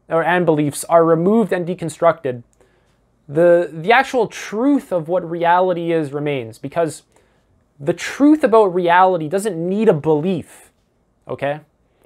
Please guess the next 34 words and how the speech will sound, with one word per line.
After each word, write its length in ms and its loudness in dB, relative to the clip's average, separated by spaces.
Like, 120 -2
it's 220 0
true 480 2
now. 460 0
What 440 -4
reality 560 0
is, 140 2
it's 220 -12
true. 520 -6
And 320 0
you 320 0
don't 260 6
have 240 -6
to 120 0
believe 600 2
in 140 -2
it 320 -12
in 120 -12
order 320 -2
to, 400 -6
to 100 -10
get 220 4
it. 120 -2
That'll 420 0
often 380 0
screw 360 -8
you 140 -2
over, 360 -2
actually. 520 -12
What 120 2
I 40 8
talk 300 2
about 240 4
never 440 2